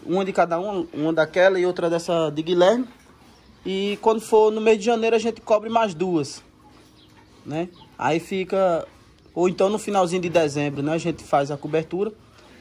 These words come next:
pra que a gente possa dar um intervalo aí de no mínimo vinte e cinco dias,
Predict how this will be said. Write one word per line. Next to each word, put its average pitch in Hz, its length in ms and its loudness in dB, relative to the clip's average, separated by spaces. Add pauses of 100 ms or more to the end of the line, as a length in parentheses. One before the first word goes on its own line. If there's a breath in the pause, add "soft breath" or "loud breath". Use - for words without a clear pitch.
(120 loud breath)
pra 156 140 2
que 170 320 2
a 165 60 4
gente 170 180 -2
possa 170 340 0
dar 156 300 0
um 175 80 -2
intervalo 160 460 2
aí 156 120 -2
de 156 160 -6
no 175 120 0
mínimo 165 260 -2
vinte 165 220 -6
e - 40 -12
cinco 170 280 -8
dias, 127 400 -8